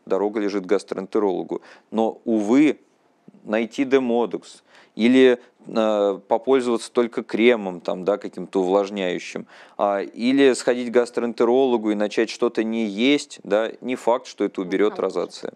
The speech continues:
Speaker 1: Да.
Speaker 2: Мгм.
Speaker 1: К тому же существующие уже сосуды обратно нормальными не станут,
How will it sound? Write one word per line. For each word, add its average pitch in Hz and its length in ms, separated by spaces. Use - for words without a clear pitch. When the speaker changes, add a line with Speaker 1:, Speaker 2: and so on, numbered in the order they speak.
Speaker 1:
Да. - 320
Speaker 2:
Мгм. 202 100
Speaker 1:
К - 20
тому 120 200
же 117 100
существующие 110 760
уже 113 260
сосуды 104 440
обратно 101 480
нормальными 98 540
не 110 120
станут, 107 500